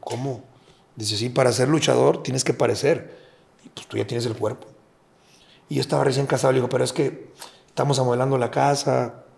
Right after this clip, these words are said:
Yo me casé y primero que tuve la casa, y de interés social, eh, pagándola. Y teníamos nada más una parrillita eléctrica,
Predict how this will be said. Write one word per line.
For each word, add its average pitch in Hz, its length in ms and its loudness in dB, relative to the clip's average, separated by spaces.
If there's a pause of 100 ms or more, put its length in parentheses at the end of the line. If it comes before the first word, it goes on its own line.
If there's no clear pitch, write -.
(160)
Yo 123 120 -2
me 170 100 2
casé 143 320 4
y 151 420 0
primero 123 300 2
que 143 80 -4
tuve 139 440 2
la 135 160 -2
casa, 104 300 -2 (600)
y 120 140 2
de 117 60 4
interés 113 320 0
social, 127 380 6
eh, 127 80 6
pagándola. 113 540 0 (500)
Y 113 240 -2
teníamos 123 400 2
nada 131 140 4
más 127 220 2
una 135 380 2
parrillita 123 380 0
eléctrica, 165 580 0